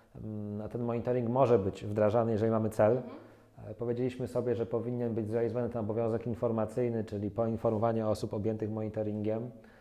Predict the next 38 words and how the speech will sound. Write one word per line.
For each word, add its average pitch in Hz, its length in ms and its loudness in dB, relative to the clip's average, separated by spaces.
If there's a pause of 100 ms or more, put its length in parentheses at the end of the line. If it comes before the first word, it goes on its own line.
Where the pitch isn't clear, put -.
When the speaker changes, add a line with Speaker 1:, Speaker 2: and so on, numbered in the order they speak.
(300)
Speaker 1:
E, 113 40 -16 (1080)
może 110 220 -2
jeszcze 117 180 -2
potem 120 180 2
powiemy 110 200 2
kilka 113 240 0
słów 110 180 -2
tej 113 100 4
warstwowości, 117 800 2 (800)
e, 104 360 -4
ale 113 180 4
kolejny 131 300 4
taki 131 220 -2
wyznacznik 120 680 -2 (140)
dotyczący 120 380 -4
tego 120 200 -2
monitoringu 120 840 0 (320)
to 123 80 -2
jest 127 180 0
ten 127 160 -6
okres 143 260 2
przechowywania 135 560 2
nagrań, 101 520 2 (100)
czyli, 113 500 -4
mm, 107 260 -8 (140)
jeżeli 117 280 -2
my 131 100 0
już 127 140 2
zainstalujemy 123 520 2
monitoring, 110 600 0 (260)
bo 101 180 0
stwierdziliśmy 113 680 -2
i 113 60 -4
prawnik 113 280 2
nam 107 100 0
powiedział, 107 300 2
że 107 120 2
możemy 110 440 4